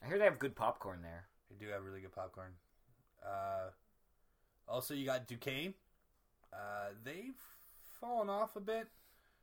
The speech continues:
Speaker 2: Uh, they have four regular season games left. Two of them are at home, two are away. They're under five hundred in the conference at,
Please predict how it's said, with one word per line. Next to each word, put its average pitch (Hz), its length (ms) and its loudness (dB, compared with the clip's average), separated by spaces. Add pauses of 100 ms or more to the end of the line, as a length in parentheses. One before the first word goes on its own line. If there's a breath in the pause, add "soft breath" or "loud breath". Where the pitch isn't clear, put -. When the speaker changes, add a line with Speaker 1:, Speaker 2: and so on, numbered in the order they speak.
(180)
Speaker 2:
Uh, 127 500 4
they 135 100 -2
have 131 120 -4 (240)
four 202 260 8
regular 190 320 4
season 185 360 -6
games 175 280 -6
left. 170 360 4
Two 180 180 4
of 175 60 4
them 175 160 -4
are 160 140 0
at 143 60 -4
home, 165 360 -2
two 165 140 0
are 165 80 0
away. 143 460 -2 (440 soft breath)
They're 117 160 -2
under 165 240 0
five 156 360 4
hundred 156 260 -6
in 135 60 -10
the 113 60 -10
conference 143 600 -4
at, 101 120 -8